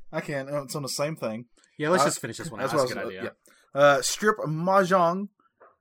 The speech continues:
Speaker 1: uh, said, uh, that's a weird way to play Mahjong. You ever played it strip, strip wise?
Speaker 2: Just once.
Speaker 1: Just once. Did you win or lose?
Speaker 2: Everybody lost.
Speaker 1: <laughs> So you lost.
Speaker 2: Yeah. <laughs>
Speaker 1: <laughs> Just listen to the announcement show today.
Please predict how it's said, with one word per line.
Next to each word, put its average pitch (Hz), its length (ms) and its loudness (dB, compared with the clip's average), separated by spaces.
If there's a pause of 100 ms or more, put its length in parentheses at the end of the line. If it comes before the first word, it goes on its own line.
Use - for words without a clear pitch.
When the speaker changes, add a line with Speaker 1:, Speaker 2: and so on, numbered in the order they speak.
(120)
Speaker 1:
uh, 127 260 0
said, 143 480 2
uh, 120 260 2 (120)
that's 143 200 0
a 131 60 -4
weird 120 160 -4
way 113 60 -4
to 110 80 -10
play 110 120 -12
Mahjong. 101 520 -10
You 113 60 -10
ever 117 120 -14
played 117 180 -8
it - 80 -14
strip, - 220 -12 (180)
strip - 260 -14
wise? 131 100 -6
Speaker 2:
Just 131 120 -8
once. 139 440 -6 (140)
Speaker 1:
Just - 180 -14
once. 127 240 -8
Did 117 160 -10
you 113 60 -8
win 120 140 -6
or 113 60 -8
lose? - 360 -12 (480)
Speaker 2:
Everybody 110 240 -6
lost. 98 420 -12
Speaker 1:
<laughs> - 80 -12 (340)
So - 160 0
you 131 160 -8
lost. 117 220 -12 (160)
Speaker 2:
Yeah. 180 280 2
<laughs> - 440 -14 (720)
Speaker 1:
<laughs> - 1600 -12
Just 202 240 -2
listen 220 300 2
to 233 100 0
the 202 140 2
announcement 190 480 2
show 127 200 -4
today. 107 320 -8